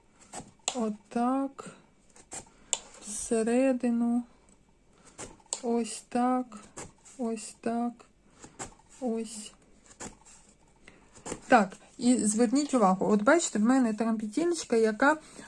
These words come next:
от така начебто вийшла. Нічого страшного, таке буває ззаду, ви просто можете рукою підтягнути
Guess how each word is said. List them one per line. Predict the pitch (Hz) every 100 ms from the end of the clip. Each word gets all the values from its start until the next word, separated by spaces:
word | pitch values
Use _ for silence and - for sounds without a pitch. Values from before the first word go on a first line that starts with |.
| -
от | 226 233 214 -
така | 233 247 247
начебто | 220 240 233 - -
вийшла. | 208 208 214
Нічого | 240 277 339
страшного, | - 302 - 247
таке | 226 220 311
буває | 277 262 240 233 220 220
ззаду, | 202 220 277 349 240
ви | 226
просто | 226 247 262 247 -
можете | 226 240 226 214 220
рукою | 220 214 226 220 208
підтягнути | - 254 - - 208 202 202 196 214 214 311